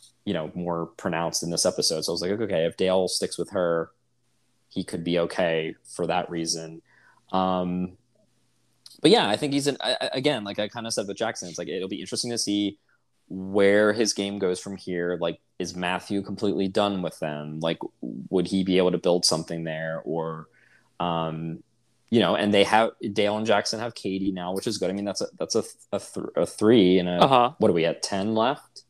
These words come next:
Speaker 2: Yeah.
Speaker 1: So, you know, they just need to, if they could pull in a couple people, you know, that would be good. So it's, you know, same situation as Jackson, kind of just, you know, Dale question mark, like, how does he recover from this vote? How does he,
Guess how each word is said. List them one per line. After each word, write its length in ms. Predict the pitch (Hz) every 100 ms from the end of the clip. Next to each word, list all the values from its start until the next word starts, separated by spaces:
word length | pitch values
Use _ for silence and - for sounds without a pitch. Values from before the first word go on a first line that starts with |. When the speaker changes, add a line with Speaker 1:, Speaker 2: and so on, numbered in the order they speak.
| _
Speaker 2:
Yeah. 280 | 156 143 - _ _ _ _ -
Speaker 1:
So, 420 | - 104 98 101 135
you 80 |
know, 160 | 131 107
they 120 | 113
just 220 | 110 120
need 160 | 117 110
to, 280 | 107 101 95 _
if 120 | -
they 140 | - 101
could 200 | - 98 -
pull 220 | - 95
in 120 | 98 101
a 80 |
couple 240 | 90 87 92
people, 540 | 104 104 87 85 92 _ _ _
you 60 | -
know, 160 | 92 101
that 140 | 92
would 120 | 90
be 80 | 92
good. 280 | 85 85 -
So 140 | 110
it's, 460 | 104 - - - - -
you 100 | 113
know, 140 | 98 - _
same 240 | - 131 123
situation 760 | 123 117 101 87 101 95 90 - _ _ -
as 160 | 95 90
Jackson, 460 | 95 87 - 85
kind 180 | 80 80 73
of 60 |
just, 320 | 82 - - _
you 100 | 95
know, 240 | 85 85 -
Dale 300 | 110 104 104
question 440 | 101 101 92 - 98
mark, 300 | 92 90 87
like, 100 | 85
how 140 | 98
does 140 | 98 98
he 80 | 98
recover 640 | 101 - 92 95 92 92 _ _ -
from 140 | 98
this 140 | 92 -
vote? 380 | 90 87 87 - -
How 160 | 92
does 220 | 90 87 -
he, 480 | 95 92 90 87